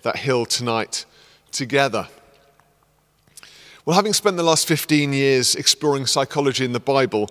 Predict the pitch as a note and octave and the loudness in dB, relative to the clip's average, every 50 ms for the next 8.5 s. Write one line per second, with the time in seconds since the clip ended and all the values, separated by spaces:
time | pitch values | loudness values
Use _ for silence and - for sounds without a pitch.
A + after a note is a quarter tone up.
0 | - - - - - - - - D3+ D#3+ E3 - - F#3+ E3+ E3 D#3+ D3 B2+ - | -8 -18 -20 -20 -20 -14 -4 0 0 2 0 0 0 -2 0 0 0 -2 -2 2
1 | F3 F3 F3+ G3+ G3+ G#3 G3+ F#3+ D3 - F3+ D#3+ E3 E3 D#3 C3 - - C3 B2+ | 2 2 4 4 0 0 -2 -8 -4 0 0 2 2 2 -2 -4 -4 -8 -6 -4
2 | A#2+ A2+ A#2+ B2 A#2 - - A2 F#2 G#2 F2 - - A2 F#2+ F2 - - - - | -4 -4 -4 -4 -4 -4 -4 -4 -6 -8 -6 -6 -4 -4 -4 -4 -4 -4 -4 -6
3 | _ _ _ _ - _ _ _ - A#2+ C3+ C3+ D3 - - D3+ C#3+ B2+ - - | _ _ _ _ -20 _ _ _ -4 -2 -2 -2 -2 -4 -4 -6 -4 -4 -2 -2
4 | F#3+ F#3+ F#3 - - F3+ F3 D#3 C#3 C3 D3+ D3 B2+ - - B2+ A#2+ A#2 A#2+ G#2+ | -2 -4 -4 -4 -2 -2 -2 0 0 0 0 2 0 0 0 -2 -2 -2 -4 -4
5 | G#2 B2+ B2 - - D#3 C#3+ C3 B2+ A#2+ - - E3+ E3+ E3 D#3 C3+ - - A#2 | -4 -6 -6 -6 -4 -6 -4 -4 -6 -8 -6 -2 0 2 2 2 0 -2 -2 -2
6 | G#2+ G#2 G#2+ A2+ A2 - - - - - - - B2+ C3+ C3+ C3+ B2+ - - - | -2 -4 -4 -8 -14 -16 -20 -20 -20 -16 -10 -6 -4 -4 -2 -4 -6 -6 -2 0
7 | E3+ F3 F3+ - - - D#3+ C#3 B2 C3 B2+ - - A2+ G#2+ A#2 - - - - | 2 2 2 0 -2 -2 -2 -2 -2 -2 -2 -2 -4 -6 -8 -8 -8 -8 -6 -4
8 | C#3 - - - - - A#2 A2 G#2 | -6 -6 -6 -6 -6 -2 -2 -2 -2